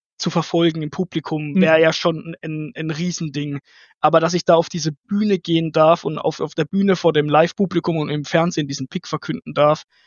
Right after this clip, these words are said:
Speaker 1: ist, ja, unbeschreiblich. Ich hoffe nur,
Speaker 2: Krass.
Speaker 1: dass die Seahawks, äh, irgendeinen Spieler mit einem aussprechbaren Namen picken. Da,
Speaker 2: <laughs> Ja.
Speaker 1: wenn, wenn das
Speaker 2: Und
Speaker 1: in
Speaker 2: kein
Speaker 1: der
Speaker 2: Running Back.
Speaker 1: <laughs> Ja, ja.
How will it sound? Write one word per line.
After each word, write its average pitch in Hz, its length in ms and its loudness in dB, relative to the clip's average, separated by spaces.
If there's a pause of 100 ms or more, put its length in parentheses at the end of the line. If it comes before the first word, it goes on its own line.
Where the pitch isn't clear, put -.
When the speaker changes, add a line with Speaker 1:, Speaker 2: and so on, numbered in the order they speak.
(140)
Speaker 1:
ist, - 640 -4
ja, 131 220 -4 (120)
unbeschreiblich. 156 800 0 (260)
Ich - 160 -4
hoffe 180 160 2
nur, 185 80 6
Speaker 2:
Krass. 175 120 2
Speaker 1:
dass - 20 -
die 175 80 -8
Seahawks, 185 500 0
äh, 170 180 2 (340)
irgendeinen 214 580 2
Spieler 220 440 0
mit 208 180 -4
einem 185 120 -2
aussprechbaren 170 720 -2
Namen 170 300 2
picken. 220 380 -4
Da, 170 380 2
Speaker 2:
<laughs> - 40 -20
Ja. 185 120 -6 (260)
Speaker 1:
wenn, 196 220 2
wenn 214 140 4
das 208 120 4
Speaker 2:
Und 196 100 4
Speaker 1:
in 196 60 -4
Speaker 2:
kein 208 180 2
Speaker 1:
der 208 80 -2
Speaker 2:
Running 180 240 0
Back. 127 220 -8 (100)
Speaker 1:
<laughs> - 100 -16
Ja, 233 160 4
ja. 269 400 2